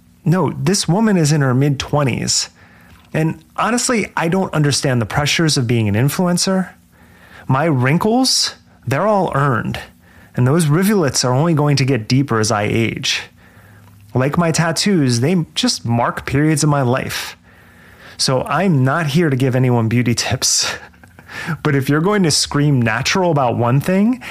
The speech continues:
and inject a known toxin into your face, I'm gonna call bullshit on such hypocrisy, especially when you have no idea how cancer actually works in your body.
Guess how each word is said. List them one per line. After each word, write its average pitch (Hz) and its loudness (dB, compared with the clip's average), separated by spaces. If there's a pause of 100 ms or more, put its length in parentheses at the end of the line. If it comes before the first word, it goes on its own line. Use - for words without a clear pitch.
(140)
and 123 2
inject 131 -4
a 139 0
known 131 2
toxin - -2
into 160 2
your 120 0
face, 131 -2 (520)
I'm 165 0
gonna 277 2
call 233 0
bullshit 147 0
on 120 2
such - -2
hypocrisy, 127 -2 (580)
especially 240 -2
when 240 2
you 202 4
have 165 0
no 147 2
idea 139 2
how 117 -2
cancer 131 0
actually 123 0
works 110 0
in 110 -2
your 104 -2
body. 104 -4